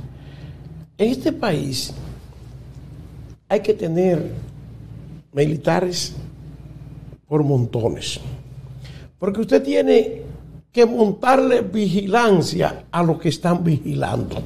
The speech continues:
Miren, los militares dominicanos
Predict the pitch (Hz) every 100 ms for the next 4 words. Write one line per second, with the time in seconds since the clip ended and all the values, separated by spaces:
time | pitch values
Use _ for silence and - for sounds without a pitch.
0 | - - - - - - - - - -
1 | - - - - - - - - - -
2 | - - - - - - - - - -
3 | 165 160 - - - - - - - -
4 | - - - - - - - - - -
5 | - - - - - - - 180 190 208
6 | 208 247 277 262 - 208 226 214 196 160
7 | 160 156 -